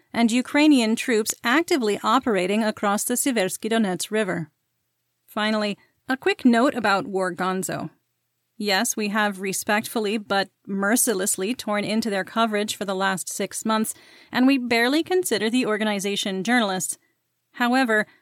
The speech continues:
they operate outside the R I A sphere and have rejected official Kremlin messaging. While their leader, Semyon Pegov, is risk-averse and has been caught making fake combat videos,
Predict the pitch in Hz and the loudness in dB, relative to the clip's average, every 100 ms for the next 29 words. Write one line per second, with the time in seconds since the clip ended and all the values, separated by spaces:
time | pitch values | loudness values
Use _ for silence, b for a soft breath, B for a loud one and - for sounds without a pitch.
0 | b b _ - 277 311 285 320 320 285 | b b _ -2 0 2 0 0 0 0
1 | - 226 285 247 269 269 240 233 220 226 | 0 2 2 2 2 4 2 2 2 2
2 | 233 220 208 202 - 247 226 196 b b | 2 2 -2 -2 -4 -2 0 0 b b
3 | 208 226 240 226 233 220 269 320 - 214 | -4 0 0 0 -2 0 0 0 0 0
4 | 214 208 196 240 - - 190 190 190 220 | 0 -4 -4 -4 -6 -6 -4 -2 0 0
5 | 247 220 - - 160 _ _ _ _ _ | 0 -2 -6 -10 -12 _ _ _ _ _
6 | 196 196 202 202 202 196 226 247 220 254 | -2 0 0 -2 -4 0 2 4 4 4
7 | - 202 202 202 190 202 185 208 208 202 | 2 0 -2 -2 -4 -4 -2 2 2 2
8 | 202 190 196 196 - 190 202 214 214 208 | -2 -4 -4 -4 -4 -4 0 0 0 -2
9 | 208 202 208 190 208 202 - 208 190 208 | -2 -2 -4 -2 -4 -4 -2 -2 -2 -4
10 | 208 208 185 185 - - 247 233 - 220 | -4 -6 -6 -8 -8 -2 -2 -2 -4 -2
11 | 214 190 170 180 175 208 | 2 2 0 -2 -2 -2